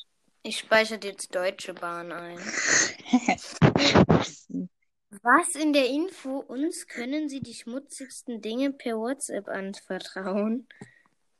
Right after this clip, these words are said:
Speaker 1: Aha.
Speaker 2: <laughs> Ey, ich schreib denen so: Im Bahnhof, äh, ja, okay, den Bahnhof sag ich jetzt nicht,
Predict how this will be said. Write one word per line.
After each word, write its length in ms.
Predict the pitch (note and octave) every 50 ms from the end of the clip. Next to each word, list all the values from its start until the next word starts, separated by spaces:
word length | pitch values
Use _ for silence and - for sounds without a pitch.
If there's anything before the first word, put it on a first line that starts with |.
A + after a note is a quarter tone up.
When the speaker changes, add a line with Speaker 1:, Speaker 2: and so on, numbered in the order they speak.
| _ _ -
Speaker 1:
Aha. 440 | - E3+ F3+ F#3 G3+ A3+ B3+ C#4+ C4+ B3 - - - - A#3 C4+ - - - - - - - - - - - - - - - - - G4 - - - G4 - - _ D4+ - _ _ D4 - - _ - - - D#4 F4 E4+ D4 C#4 C4+ C4 A#3+ G#3+ F3+ - - _ _
Speaker 2:
<laughs> 0 |
Ey, 480 | - G3 G#3 G3+ F#3 F#3 F3 D3+ C3+ - - _ - - G3 F3 E3 - - - - C#4+ D4 - - - - _ _ _ _ _ _ _ _ _ _ _ - C#4 - - E4 D#4+ C4+ G#3+ - - D3 D3 C3 B2
ich 100 | - -
schreib 320 | - C3+ C#3+ D#3 F#3 F#3+ -
denen 220 | D3 D#3 D#3 D#3+
so: 260 | D3 D#3+ F3+ F3+ F#3 - _ - A#3+ B3 B3 G#3+ - -
Im 160 | _ G3 F3 D#3
Bahnhof, 440 | D#3 C#3+ E3 A3 G#3 G3+ F#3 F3+ - E3 - - - - _ - -
äh, 340 | - G#2 C3+ D3 C3 - - -
ja, 340 | - G#2+ G2+ A2 B2 B2+ A2+
okay, 180 | B2 - - D3
den 180 | B2+ C3 C3 C3
Bahnhof 320 | B2+ B2 D#3 D#3+ C#3+ C#3
sag 180 | - C3+ C3 C3+
ich 100 | C3 C#3
jetzt 160 | A#2+ - -
nicht, 220 | D#3 F3+ - -